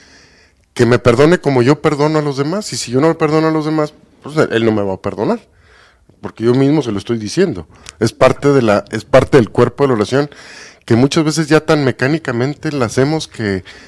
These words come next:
no nos fijamos en eso, en ese pequeño detalle.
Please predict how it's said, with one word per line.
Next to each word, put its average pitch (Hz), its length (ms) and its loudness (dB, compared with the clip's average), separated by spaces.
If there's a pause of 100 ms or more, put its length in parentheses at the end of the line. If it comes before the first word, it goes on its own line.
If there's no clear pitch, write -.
(180)
no 113 240 0
nos 143 180 0
fijamos 131 520 -2
en 107 140 -2
eso, 123 260 -4
en 104 120 2
ese 107 160 0
pequeño 113 420 -2
detalle. 113 320 -2